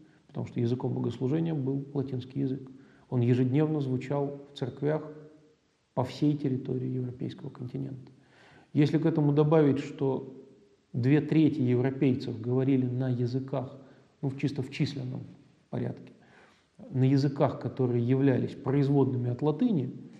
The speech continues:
то есть романские языки, каковые заполоняли большую часть европейского континента и которые оказали уже определённое влияние на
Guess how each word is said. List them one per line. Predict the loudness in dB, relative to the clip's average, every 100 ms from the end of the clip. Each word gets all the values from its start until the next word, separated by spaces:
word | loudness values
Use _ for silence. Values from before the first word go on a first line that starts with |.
| -20 _
то | -10
есть | -4
романские | 0 2 2 -2 -4 0
языки, | 2 0 0 -4 -4 -10 -16 -20 -20 _
каковые | -10 -2 2 4 4
заполоняли | 0 -2 0 2 2 0 -4 -8 -10
большую | -2 4 4 4 -4 -6
часть | -6 -10 -10
европейского | -8 -6 -6 -10 -10 -12
континента | -10 -8 -6 -4 -4 -8 -14 -18 -20 -12
и |
которые | -8 -2 0 0
оказали | 0 0 2 2
уже | 2 0
определённое | -2 -2 -2 -2 -2
влияние | -2 -2 0 -2 -4
на | -4 -4 -6